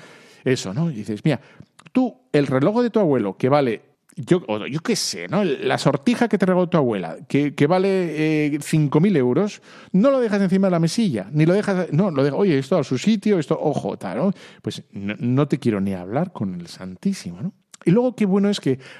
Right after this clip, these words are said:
a los enfermos, cuando vais solos los laicos, avisarles, "Oye, eh, llevaría la comunión, ¿quieres que vaya antes el sacerdote?". Primero, claro,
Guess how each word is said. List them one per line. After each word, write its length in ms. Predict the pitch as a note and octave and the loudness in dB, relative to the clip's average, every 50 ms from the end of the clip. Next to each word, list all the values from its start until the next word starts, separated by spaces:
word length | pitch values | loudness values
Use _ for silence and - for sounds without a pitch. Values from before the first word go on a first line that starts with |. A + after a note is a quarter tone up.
| - | -4
a 80 | - A#2 | -2 -2
los 120 | A2 F#2 | -2 -2
enfermos, 580 | A2 A2 G2+ - D#3+ F3+ F3+ E3 D#3+ E3 F3+ - | -4 -4 0 2 2 4 4 2 0 0 -2 -4
cuando 440 | - - A2 G2+ G2 F#2+ F#2+ F2+ F2+ | -6 -6 -6 -4 -4 -4 -6 -6 -4
vais 220 | G2+ A2 A2+ - | -4 -6 -6 -6
solos 460 | - - - B2+ B2+ B2 A2+ G#2 - | -6 -2 0 2 2 2 0 -2 -4
los 180 | G#2+ G2+ - - | -6 -6 -4 -2
laicos, 560 | A#2+ B2+ C3 A#2+ - G#2 A2 C#3 - - _ _ _ _ _ _ - - - - - - - | -2 -2 -2 -2 -4 -6 -6 -6 -8 -12 _ _ _ _ _ _ -20 -20 -20 -20 -20 -8 -2
avisarles, 760 | - C3 C3 B2+ - D#3+ F3 E3 A#2+ G2 - - - - - - - - - G#2 F#2 G2+ A2 - | 0 0 0 2 2 0 2 0 0 -4 -6 -10 -16 -20 -20 -20 -14 -12 -10 -8 -6 -4 -2 0
"Oye, 300 | F3 G3+ G3 D3 G#2 - - _ _ _ _ - | 0 2 2 0 -2 -4 -12 _ _ _ _ -2
eh, 800 | - B2+ B2 B2 B2+ B2+ B2+ B2 B2 A#2+ A#2+ A#2 A#2+ A#2+ B2+ B2+ C#3 D#3+ - | 0 2 2 4 2 2 2 2 2 2 2 0 0 -2 -4 -8 -10 -12 -10
llevaría 420 | - C#3 C3 C#3+ C#3 D#3 F3 A3 A#3+ | -4 0 2 2 4 4 2 2 2
la 140 | A3+ G#3+ | 2 0
comunión, 560 | - - C3+ C3 B2+ B2+ C3 C3 A#2 G2 F2+ - | 0 0 2 2 4 4 2 2 2 0 -4 -4
¿quieres 260 | - - A3+ A3+ - | 0 0 0 0 2
que 100 | - A#3 | 0 0
vaya 120 | G#3+ G#3+ G#3 | 0 2 0
antes 200 | G#3 G3 G3+ F#3 | 0 -2 -2 0
el 120 | G#3 G3+ | 0 0
sacerdote?". 640 | - G#3 F#3+ E3 G3+ G3 G#3+ A3 F#3+ - G2+ F2+ - _ _ _ _ _ | 0 0 2 2 2 2 2 0 -2 -4 -8 -12 -14 _ _ _ _ _
Primero, 400 | - - A#3 A3+ A#3+ A#3+ A3+ - - - - C3 | -4 -2 0 0 2 0 -2 -4 -6 -12 -10 -4
claro, 260 | - E3 F#3 F#3+ - | -2 -2 -2 -2 -6